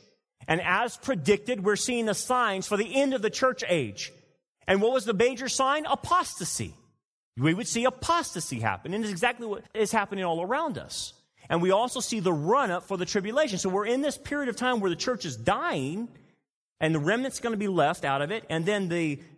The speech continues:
the overlap with the prophetic scenario going forward is overlapping. We're seeing both eras, one coming to an end and one starting to begin. We're in those last days.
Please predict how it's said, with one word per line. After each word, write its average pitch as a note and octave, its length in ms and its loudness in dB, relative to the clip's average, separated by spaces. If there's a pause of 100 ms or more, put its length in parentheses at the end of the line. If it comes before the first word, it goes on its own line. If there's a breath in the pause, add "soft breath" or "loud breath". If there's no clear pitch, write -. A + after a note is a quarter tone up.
the D3 120 0
overlap D#3+ 880 2
with E3 340 -2 (160)
the D3+ 100 -4
prophetic G#3 520 -2
scenario F3 400 0
going F3 240 0
forward F#3+ 540 0
is F3 200 0
overlapping. G3 800 0
We're D3 140 -4
seeing A3+ 340 0
both F3 480 2
eras, A#3 460 0 (180 loud breath)
one G#3 340 2
coming D4 360 0
to D4+ 140 0
an C#4+ 100 0
end F#3+ 260 0
and D#3+ 240 0
one G#3+ 220 2
starting G#3 420 -2
to F#3+ 100 -2
begin. D3 600 -2 (1600)
We're D#3 140 2
in F3+ 80 0
those E3+ 140 0
last E3+ 300 0
days. G3+ 380 -4